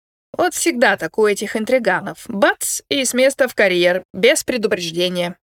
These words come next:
Впрочем, кажется, именно неожиданности так привлекали меня на стезе волонтера.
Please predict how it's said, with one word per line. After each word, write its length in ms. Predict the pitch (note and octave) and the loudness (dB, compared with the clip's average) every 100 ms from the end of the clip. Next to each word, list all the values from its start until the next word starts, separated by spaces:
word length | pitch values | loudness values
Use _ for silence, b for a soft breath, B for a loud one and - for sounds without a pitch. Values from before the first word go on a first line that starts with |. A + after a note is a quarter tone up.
| _ | _
Впрочем, 680 | - - A#3 F4+ - F#4 F4 | -20 -2 2 2 2 0 0
кажется, 520 | - D4 C4 - D4 | 2 2 2 -2 2
именно 600 | C4 - D4 D#4 D#4 C#4+ | 2 2 -2 2 2 2
неожиданности 960 | B3 G#3+ F#3 G3+ D4+ C#4+ C#4 - - A3 - | 2 0 0 0 0 2 0 -2 -6 -6 -4
так 200 | A3 - | -4 -2
привлекали 520 | G#3+ E3+ D#3 F3 F3+ | -4 -4 -4 -4 -4
меня 260 | E3+ E3 F3+ | -4 -4 -4
на 120 | F3+ | -4
стезе 400 | - F3+ F#3 F3 | -6 -8 -2 2
волонтера. 680 | G3+ F3+ D#3+ - D#3+ D#3 | 4 2 0 -2 -2 -2